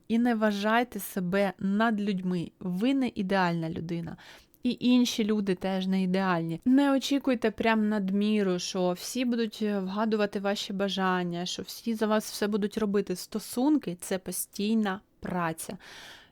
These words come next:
Не забувайте про це. Не буде такого дня, коли ви з'їхалися, або розписалися, або народили дитину,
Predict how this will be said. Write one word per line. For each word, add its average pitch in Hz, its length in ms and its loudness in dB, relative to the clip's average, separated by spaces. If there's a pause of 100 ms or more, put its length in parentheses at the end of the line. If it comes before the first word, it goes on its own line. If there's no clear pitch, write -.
Не 214 320 6
забувайте 208 560 2
про - 160 -12
це. 185 260 -10 (360)
Не 208 280 4
буде 233 380 2
такого 196 420 -4
дня, 190 540 -2 (120)
коли 202 400 0
ви 175 320 0 (100)
з'їхалися, 196 920 -2
або 165 240 -4
розписалися, 196 1000 -2
або 165 260 -8
народили 165 400 -4
дитину, 208 400 0